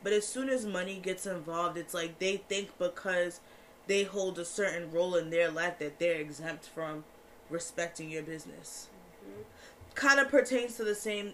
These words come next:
Speaker 1: issue as you don't have as much, you don't create as much boundaries, people overstep them, but these same people overstepping them have all these boundaries.
Speaker 2: Absolutely. Those be the ones.
Speaker 1: And it's, like, good for you for having boundaries.
Speaker 2: Definitely.
Speaker 1: Stop
Speaker 2: I re-,
Speaker 1: crossing
Speaker 2: I respect
Speaker 1: mine.
Speaker 2: it.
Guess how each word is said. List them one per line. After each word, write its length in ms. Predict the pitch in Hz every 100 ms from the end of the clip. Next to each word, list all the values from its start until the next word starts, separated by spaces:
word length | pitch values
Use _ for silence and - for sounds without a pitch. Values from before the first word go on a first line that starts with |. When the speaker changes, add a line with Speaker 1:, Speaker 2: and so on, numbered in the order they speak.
| -
Speaker 1:
issue 400 | 208 202 208 190
as 320 | 170 170 165 165 - - 160
you 140 | 165 226
don't 180 | 226 214
have 280 | 214 202
as 160 | 196 190
much, 260 | 190 175 190
you 60 |
don't 200 | 214 190
create 200 | - 202
as 120 | 185
much 260 | 175 170 156
boundaries, 520 | 175 180 180 170 160
people 340 | - 196 165 127
overstep 580 | 156 - 165 180 180 -
them, 180 | 156 151 - - -
but 80 |
these 160 | 160 185
same 300 | - 180 180
people 360 | 180 208 139 -
overstepping 680 | 165 165 170 180 175 175 175
them 160 | 156 151 - - - - -
have 200 | 175 165
all 220 | 160 160
these 240 | 151 147 151
boundaries. 680 | 160 175 - - - - - - - 190
Speaker 2:
Absolutely. 380 | 254 - 302 359 -
Those 180 | 277
be 120 | - 381
the 120 | 359
ones. 420 | 403 240 180 - -
Speaker 1:
And 80 | 466
it's, 220 | 508 494
like, 80 | -
good 140 | 415
for 200 | 539 622
you 120 | 415 508
for 80 | 320
having 300 | 262 196 190
boundaries. 720 | 202 262 185 160 143 - - -
Speaker 2:
Definitely. 560 | 226 339 - 294 240 214
Speaker 1:
Stop 240 | 277 262
Speaker 2:
I 20 |
re-, 60 | 262
Speaker 1:
crossing 340 | 277 240 -
Speaker 2:
I 20 | 208
respect 460 | 190 196 240 285
Speaker 1:
mine. 100 | 196
Speaker 2:
it. 180 | 170 165